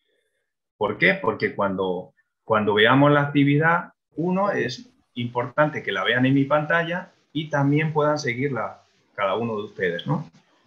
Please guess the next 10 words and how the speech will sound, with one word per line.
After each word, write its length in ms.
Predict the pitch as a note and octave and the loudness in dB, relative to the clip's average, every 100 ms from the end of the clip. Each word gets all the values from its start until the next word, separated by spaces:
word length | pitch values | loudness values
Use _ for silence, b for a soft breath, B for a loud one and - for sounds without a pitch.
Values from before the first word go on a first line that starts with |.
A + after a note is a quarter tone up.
| _ _ _ _ _ | _ _ _ _ _
Pero 240 | B2 D3+ | 4 4
lo 120 | D#3 C#3+ | 6 4
he 60 | C#3+ | 4
colocado. 420 | A#2 A2 G2 - _ _ _ _ _ _ | 0 0 -6 -8 _ _ _ _ _ _
Y 60 | - | -4
directamente 880 | A2 A#2 C3 C3 D#3+ D#3+ G3 A#3+ - _ _ _ | 2 2 4 2 2 0 -2 -4 -14 _ _ _
en 180 | - G2+ | -10 -4
el 180 | G2 G2 | -4 -4
chat 320 | - A#2+ A#2 | 2 2 4
de, 760 | G#2 G2 F#2+ F#2 F2 - - | 2 0 -2 -4 -6 -4 -4